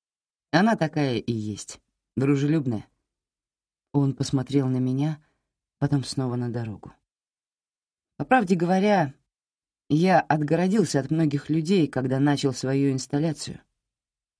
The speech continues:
Он говорил медленно, словно обдумывая каждое слово, прежде чем произнести его. У меня есть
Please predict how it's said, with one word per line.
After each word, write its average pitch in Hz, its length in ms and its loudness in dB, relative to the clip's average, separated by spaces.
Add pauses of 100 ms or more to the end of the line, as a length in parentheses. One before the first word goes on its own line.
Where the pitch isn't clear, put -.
(840)
Он 143 200 4
говорил 139 400 0
медленно, 123 580 -2
словно 143 420 -2
обдумывая 143 760 -4
каждое 143 420 -4
слово, 135 480 -8 (280)
прежде 139 380 0
чем 135 260 -4
произнести 131 600 -6
его. - 340 -14 (1200)
У 127 60 -4
меня 202 220 2
есть - 500 -4